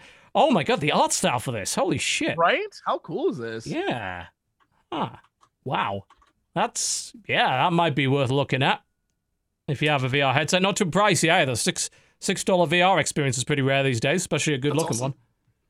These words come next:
Speaker 3: There's
Speaker 1: Cool.
Speaker 3: a game called, uh, Insert Paper,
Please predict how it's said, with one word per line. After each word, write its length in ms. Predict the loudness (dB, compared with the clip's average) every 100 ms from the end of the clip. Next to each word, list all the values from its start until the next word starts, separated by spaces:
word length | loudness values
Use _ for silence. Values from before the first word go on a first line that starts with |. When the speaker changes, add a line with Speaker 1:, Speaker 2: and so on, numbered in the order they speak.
| _ _ _ _
Speaker 3:
There's 140 | -8 0
Speaker 1:
Cool. 100 | 4
Speaker 3:
a 20 |
game 160 | 4 4
called, 400 | 2 2 2 0
uh, 240 | 0 2 2
Insert 480 | 0 -2 -2 -2 -2
Paper, 440 | -6 -2 -2 -2